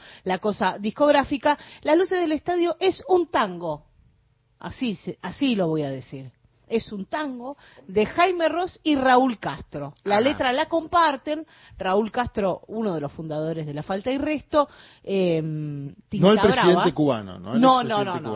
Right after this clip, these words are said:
Speaker 2: cubano.
Speaker 1: no, no, no. El uruguayo,
Speaker 2: Claro.
Speaker 1: el, el murguista y poeta. Tinta Brava, así le dicen, y en la música, eh, Jaime Ross. Hay una versión de Las Luces del Estadio en tango,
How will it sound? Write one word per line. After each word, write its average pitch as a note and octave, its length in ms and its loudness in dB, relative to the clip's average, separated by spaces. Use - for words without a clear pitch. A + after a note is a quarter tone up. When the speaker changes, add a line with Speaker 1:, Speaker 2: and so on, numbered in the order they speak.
Speaker 2:
cubano. G#2 160 -14
Speaker 1:
no, B1 160 -20
no, - 20 -18
no. C#3+ 240 -12
El E3 160 -10
uruguayo, G3+ 640 -6
Speaker 2:
Claro. D3 220 -8
Speaker 1:
el, C#3+ 140 -12
el E3+ 180 -6
murguista D#3 580 -4
y G3+ 180 -8
poeta. D3+ 640 -8
Tinta G3+ 360 -2
Brava, D3+ 320 -2
así A#3+ 260 -2
le C#4 140 6
dicen, D#4 480 0
y D4+ 180 4
en D4+ 100 4
la C4+ 80 4
música, C4+ 600 -2
eh, F3 260 -4
Jaime E3 380 -6
Ross. C3 280 -14
Hay C4 80 0
una G#3 220 -2
versión D3+ 680 -8
de F3+ 240 -8
Las F3 140 -6
Luces G3+ 280 -2
del A3+ 140 0
Estadio F#3 420 -2
en G#3+ 200 -2
tango, F#3+ 640 -2